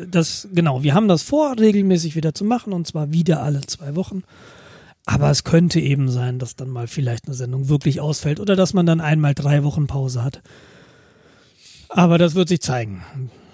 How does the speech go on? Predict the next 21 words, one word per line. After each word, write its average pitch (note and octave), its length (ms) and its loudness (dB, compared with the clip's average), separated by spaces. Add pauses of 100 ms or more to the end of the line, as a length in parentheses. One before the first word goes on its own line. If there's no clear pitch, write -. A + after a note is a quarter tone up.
(320)
Probieren C#4 360 2
wir's C4 180 0
mal. D#3+ 360 4 (840)
Wenn G3 120 -4
euch G3 240 -2
das F#3+ 160 0
überhaupt F#3 420 2
nicht A3 160 0
gefällt, F#3+ 400 0
einfach E3 320 -4
in F3 100 -2
die F3 60 0
Kommentare. F3 720 0
Wenn F3+ 100 2
euch F3+ 140 0
das - 160 -4
gefällt, D3+ 340 -6
auch D3+ 180 -8
in E3+ 100 -4
die D#3+ 60 -4
Kommentare. D3+ 580 -8